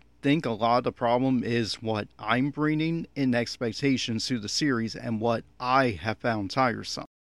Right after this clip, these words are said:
I think there are only so many times you can have Twilight fall on his face and look foolish before you start asking how he can be this amazing spy, which is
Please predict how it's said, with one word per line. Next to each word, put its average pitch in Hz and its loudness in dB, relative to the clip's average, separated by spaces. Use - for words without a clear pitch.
I 127 -4
think 185 -4
there 147 2
are 127 -2
only 135 2
so 127 0
many 131 2
times 120 -2
you 123 -4
can 107 -4
have 117 0
Twilight 120 -2
fall 120 4
on 120 2
his 113 0
face 120 0
and 117 0
look 110 -2
foolish 117 -2
before 117 -4
you 110 -2
start 113 -2
asking 110 0
how 117 4
he 131 0
can 117 0
be 117 0
this 123 0
amazing 110 -4
spy, 135 -4
which 110 -4
is 117 -4